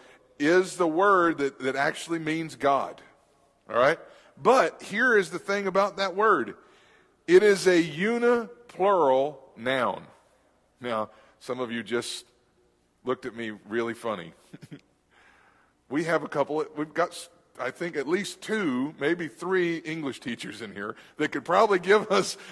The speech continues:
the definition way more proper than I could, uh, of what a uniplural noun is.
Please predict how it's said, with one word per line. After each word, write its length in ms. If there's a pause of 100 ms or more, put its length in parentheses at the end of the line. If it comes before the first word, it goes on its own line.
the 100
definition 720
way 180
more 200
proper 420
than 140
I 180
could, 320 (240)
uh, 260
of 280
what 180
a 40
uniplural 840
noun 340
is. 560